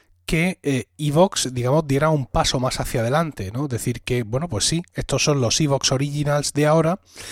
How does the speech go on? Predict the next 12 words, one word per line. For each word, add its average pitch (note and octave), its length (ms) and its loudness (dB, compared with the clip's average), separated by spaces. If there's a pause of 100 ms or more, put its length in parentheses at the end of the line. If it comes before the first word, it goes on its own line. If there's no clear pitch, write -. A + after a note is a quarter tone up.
(340)
pero F3+ 480 4
que D3 140 -2
para B2+ 180 2
futuras C#3 340 2
remesas F#3+ 440 2
quizá D#3+ 460 0
iVoox F#3+ 420 2
podría D#3 400 2
producir F3 500 2
sus D3 160 0
propios C#3 320 0
podcasts. B2 520 -2